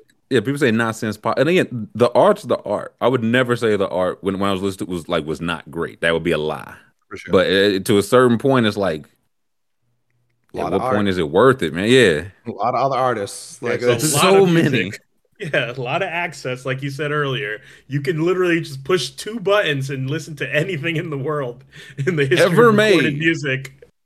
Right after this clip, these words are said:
Speaker 1: Ever made. Um, and it's like, "Yeah, but no, this album helped get me through college." I bet it did. And I would be willing to bet you're not the same person now that you were then.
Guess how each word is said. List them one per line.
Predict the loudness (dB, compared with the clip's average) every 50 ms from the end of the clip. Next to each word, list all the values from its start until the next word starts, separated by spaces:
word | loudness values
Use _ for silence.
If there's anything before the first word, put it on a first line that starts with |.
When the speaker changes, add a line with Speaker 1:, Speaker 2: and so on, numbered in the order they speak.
| _ _
Speaker 1:
Ever | 2 2 2 2 2 2 2 2
made. | 2 4 4 4 2 2 0 -4 -6 -10 -12 -14 -14 -18 -20 -20 _ _ _ -12 -10 -8 -6
Um, | -6 -4 -4 -4 -6 -8 -8 -10 -10 -12 -14 -16 _ _ _ _ _ _ _ _ _ _ _ _ _ _ _ _ _ _ _ _ _ _ _ _ _ _ _ _ -12
and | -12 -8
it's | -6 -4
like, | -4 -2
"Yeah, | -2 -2 -2 -2
but | -2 -4 -4
no, | -4 -4 -4 -4 -4
this | -4 -6 -6 -6 -6
album | -4 -4 -2 -4 -4 -6 -8 -12 -10
helped | -10 -8 -10 -10 -8
get | -8 -8 -8
me | -8 -8
through | -10 -10 -8
college." | -8 -8 -8 -8 -8 -10 -10 -12 -14 _ _ _ _ _ _ _ -8
I | -4 -4 -4
bet | -2 2 4 4 4 4
it | 2 2 2
did. | 2 4 4 4 2 0 -2 -6 _ _ _
And | -6 -4 -2 -2 -2 0 0
I | 2
would | 2 2 2 2
be | 2 0 2
willing | 2 2 2 2 2 0
to | 0
bet | 2 2 2 2 2
you're | 2 0
not | 0 0 0 -2 -4
the | -6
same | -6 -4 -4 -4 -2 -4 -4
person | -2 -2 -2 -2 -2 -4 -6 -6 -6 -8 -6 -4
now | -4 -4 -2 -4 -4 -6 -8
that | -8 -10 -12 -10 -10
you | -10 -8
were | -8 -8 -8 -10
then. | -10 -12 -12 -12 -12 -14 -18